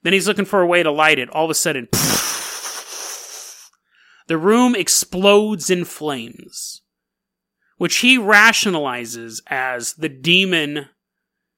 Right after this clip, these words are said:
coming back one more time to help him clean up the crime scene.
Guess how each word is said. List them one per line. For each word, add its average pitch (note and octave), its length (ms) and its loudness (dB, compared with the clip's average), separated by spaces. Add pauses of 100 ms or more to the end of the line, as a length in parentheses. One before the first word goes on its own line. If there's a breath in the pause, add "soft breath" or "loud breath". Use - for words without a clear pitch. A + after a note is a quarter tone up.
(100)
coming F3+ 280 0
back D3+ 240 2
one D#3 200 -2
more D3 180 -2
time C3+ 300 -4
to B2+ 100 -8
help D#3 260 -4
him C3 160 -8
clean C#3 380 -8
up B2+ 160 -10
the C3 80 -18
crime B2 380 -16
scene. - 380 -12